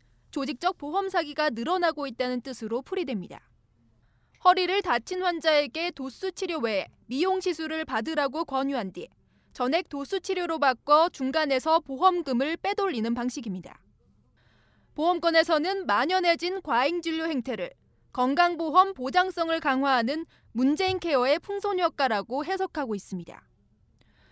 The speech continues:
문제는 이런 보험 사기가 선량한 보험 가입자의 보험료를 끌어올리는 데다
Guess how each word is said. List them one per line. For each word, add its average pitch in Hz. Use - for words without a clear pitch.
문제는 285
이런 359
보험 370
사기가 269
선량한 370
보험 381
가입자의 330
보험료를 311
끌어올리는 349
데다 190